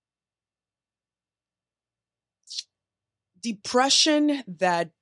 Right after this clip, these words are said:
took my entire life. So I gave up on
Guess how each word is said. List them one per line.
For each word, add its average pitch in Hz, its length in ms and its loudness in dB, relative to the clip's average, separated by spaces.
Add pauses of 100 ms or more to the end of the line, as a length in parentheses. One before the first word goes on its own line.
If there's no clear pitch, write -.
(220)
took 208 460 0
my 175 240 -4
entire 170 480 -2
life. - 480 -14 (280)
So 190 160 0
I 185 120 2
gave 185 160 -2
up 170 140 0
on 156 140 -6